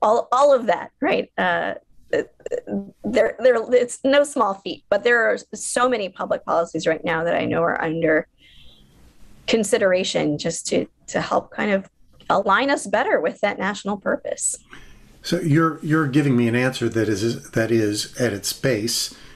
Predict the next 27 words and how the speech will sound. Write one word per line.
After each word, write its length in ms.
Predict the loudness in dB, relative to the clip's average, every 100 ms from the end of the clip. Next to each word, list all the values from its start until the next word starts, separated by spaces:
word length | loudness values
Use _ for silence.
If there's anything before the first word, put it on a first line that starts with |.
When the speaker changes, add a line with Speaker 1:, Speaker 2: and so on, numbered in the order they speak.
| -8
Speaker 2:
as 160 | -4 -2
you 60 | 0
said, 460 | 2 0 0 -6 -14 -20 -20 -14 -4
uh, 200 | -4 -4 -4
government 480 | 2 2 2 0 -2
and 120 | -6
policy 640 | -2 -2 -2 -4 -6 -10 -16 -20 -20 -6
is, 540 | 0 0 0 -4 -8
is 320 | -2 -2 0
the 80 | -2
vehicle 440 | 2 0 0 -6 -8
of 120 | -6
this. 360 | -6 -6 -10 -14 -20 -20 -20 -20 -20 -20 -20 -20 -20 -20 -20 _ -20 -2
What 200 | 0 2
role 200 | 4 4
does 220 | 2 -2 0
the 140 | 2
individual 760 | 4 2 2 0 2 0 -4
play 440 | -10 -10 -8 -8 -12 -20 -20 -20 -20 -20 -8
in 220 | -2 0
pursuing 520 | 0 -2 0 2 2 0
our 120 | -2
national 400 | -2 -4 -4 -6
purpose, 480 | -2 -4 -2 -8 -8 -16 -8
assuming 400 | -2 2 4 4
you're 120 | 4 2
not 320 | 0 -2